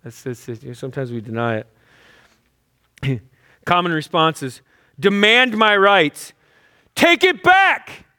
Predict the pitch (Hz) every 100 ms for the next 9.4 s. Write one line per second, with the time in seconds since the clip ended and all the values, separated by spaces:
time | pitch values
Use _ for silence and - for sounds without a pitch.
0 | _ _ _ _ - - - _ - 160
1 | 214 285 320 _ _ _ _ - 240 285
2 | 330 285 277 185 262 254 233 240 262 262
3 | 254 214 139 - _ _ _ _ - -
4 | - _ _ _ _ _ _ _ - 247
5 | 277 185 208 269 277 269 - - - _
6 | _ 214 196 196 254 233 - _ _ _
7 | _ _ _ _ - 285 285 370 294 -
8 | - 277 262 254 190 226 226 285 - 233
9 | 240 262 302